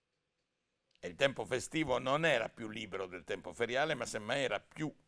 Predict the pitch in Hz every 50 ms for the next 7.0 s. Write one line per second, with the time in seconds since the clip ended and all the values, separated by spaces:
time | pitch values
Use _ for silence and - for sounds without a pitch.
0 | _ _ _ - 104 110 113 110 - 131 135 127 - - - - 123 101 113 107
1 | 104 - 95 101 104 90 - - 92 - - 123 101 104 110 - - - 127 113
2 | 90 69 73 76 80 80 98 87 - 101 90 90 95 117 107 - 117 107 107 104
3 | - 110 107 95 - 107 92 85 - - 82 78 98 104 - - - - - -
4 | - - - - _ _ _ _ _ _ _ _ _ _ _ _ _ _ _ _
5 | _ _ _ _ _ _ _ _ _ _ _ _ _ _ _ _ _ _ _ _
6 | _ _ _ _ - 104 98 - - 165 165 135 - - 117 107 90 - - _